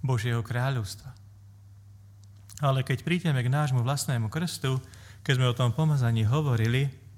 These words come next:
to už nie je jeden Samuel vola-, jeden, jeden Dávid volaný.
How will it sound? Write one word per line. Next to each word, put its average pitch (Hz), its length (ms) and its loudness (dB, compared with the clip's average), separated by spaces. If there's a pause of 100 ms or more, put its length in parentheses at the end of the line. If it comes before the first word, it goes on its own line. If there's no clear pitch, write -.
(720)
to 139 160 2
už - 160 0
nie 180 160 4
je 127 80 4
jeden 113 160 2
Samuel 113 480 2
vola-, 107 400 0
jeden, 131 320 0
jeden 127 320 0
Dávid 131 340 2
volaný. 104 460 0